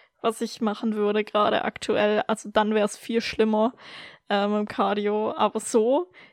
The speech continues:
geht's klar. Aber ich glaub, wenn ich mit dieser Buchreihe durch bin, dann krieg ich eine Krise.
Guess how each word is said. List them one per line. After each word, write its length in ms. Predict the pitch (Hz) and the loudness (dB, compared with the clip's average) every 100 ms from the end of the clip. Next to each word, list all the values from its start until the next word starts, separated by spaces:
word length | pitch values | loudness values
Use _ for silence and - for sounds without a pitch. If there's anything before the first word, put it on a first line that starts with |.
| - | -4
geht's 280 | 226 226 - | -2 -2 0
klar. 480 | 202 202 196 202 | 4 4 4 2
Aber 160 | - 190 | 0 -2
ich 140 | 208 | -2
glaub, 260 | - 233 240 | 4 4 6
wenn 160 | 233 233 | 4 4
ich 160 | 240 | 0
mit 180 | 233 226 | -2 -2
dieser 220 | 240 226 | 2 2
Buchreihe 640 | 220 - 262 - 226 226 | 2 -2 -4 2 4 6
durch 400 | 226 226 269 - | 2 4 4 4
bin, 140 | - 233 | -2 2
dann 160 | 247 | 2
krieg 220 | 247 - 254 | 0 -2 0
ich 120 | 262 | 0
eine 120 | 233 | -2
Krise. 640 | - - 233 240 - 208 | -4 -6 -2 -2 -2 -4